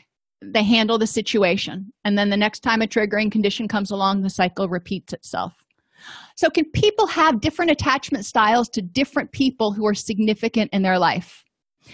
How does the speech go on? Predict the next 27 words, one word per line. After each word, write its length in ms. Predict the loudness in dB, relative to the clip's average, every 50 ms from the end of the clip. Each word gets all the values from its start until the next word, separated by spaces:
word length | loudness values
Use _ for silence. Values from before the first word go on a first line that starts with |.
| -20 -20 -20 _ _
Can 200 | 2 4 6 6
you 120 | 6 6 6
have 500 | 4 4 4 4 4 2 0 -2 -6 _ _ _ _ _ _ -8 -8
a 60 | -8
secure 440 | -6 -6 -8 -8 -4 -2 0 0 0
attachment 580 | 2 2 2 2 2 0 -2 -2 -2 -4 -4
to 80 | -8 -4
your 140 | -4 -4 -4
child, 640 | -4 -2 2 4 4 4 6 4 4 4 2 -2 _ _ _ _ _ _ _ _ _ 0
but 220 | 0 0 0 -2
ambivalent 600 | 0 0 2 4 2 2 2 0 -2 -2 -4 -4
towards 260 | -2 -2 -2 0 0
your 100 | -2 -4
spouse, 800 | -2 -4 -4 0 0 2 4 4 4 2 0 -4 -10 -14 -16 -18 _ _ _ _ -2
anxious 360 | 0 0 0 0 -2 -2 -2 -2
towards 260 | -2 -2 -2 -2 -4
your 100 | -6 -8
friend, 520 | -2 0 2 2 4 2 2 0 -4 -4 -2
and, 480 | -2 0 0 0 0 -2 -4 -6 -8 _ _ _ _ -20 -20 -20 _ _ _ _ _ _ _ -2
um, 580 | 0 2 4 4 2 2 -2 -6 -10 -14 -18 -20 _ _ _ _ _ _ _ -6
I 120 | -2 -2 -2
don't 160 | -2 -4 -6
know, 180 | -6 -6 -8 -12 _ _ _ _ _ _
secure 360 | -2 -2 -2 0 2 0 0 2
towards 220 | 0 -2 -2 -2
your 60 | -4
parent? 320 | -4 -2 -2 -2 -4 -6